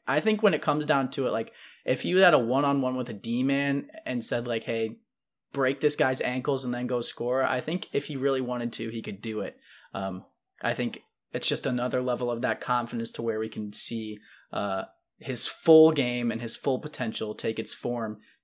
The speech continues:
He's only twenty-two years old, so I don't, I don't think he's near what he's capable of, but I think he's, he's showing flashes of what he's capable of, and, uh, that is promising for any Blues fan, and especially, uh, for friends of the pod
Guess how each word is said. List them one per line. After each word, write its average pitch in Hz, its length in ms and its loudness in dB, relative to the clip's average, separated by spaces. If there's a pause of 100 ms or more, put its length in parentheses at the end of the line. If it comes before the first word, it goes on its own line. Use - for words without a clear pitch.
He's 139 140 -2
only 185 140 2
twenty-two 165 380 -2
years 139 260 2
old, 117 240 0
so 110 120 -4
I - 20 0
don't, 123 180 -2
I 139 160 2
don't 143 200 0
think 156 240 -4
he's 131 240 -6
near 131 480 0 (240)
what 131 160 2
he's 127 200 0
capable 165 600 4
of, 180 240 8
but 151 80 8
I 131 100 8
think 139 260 0
he's, 123 360 -4 (400)
he's 135 160 0
showing 131 260 4
flashes 131 500 4
of 110 120 -4
what 113 140 0
he's 107 100 -6
capable 110 440 -4
of, 101 160 -2
and, 104 300 -4
uh, 117 260 -2
that 113 220 -2
is 113 120 0
promising 117 480 -2
for 107 200 -4
any 147 180 0
Blues 117 360 -2
fan, 107 320 -6
and 107 120 -10
especially, 110 600 -4 (320)
uh, 98 380 -4
for 104 380 -2
friends 131 280 0
of 127 60 -4
the 117 80 -2
pod 110 480 0